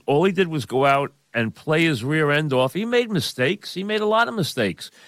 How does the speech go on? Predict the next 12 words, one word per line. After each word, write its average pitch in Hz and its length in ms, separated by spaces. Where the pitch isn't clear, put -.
You 220 120
expect - 480
guys 180 320
to 135 100
make 127 320
mistakes. 101 460
Peyton 185 280
Manning 196 240
went 185 140
three 190 220
and 202 120
thirteen. 196 720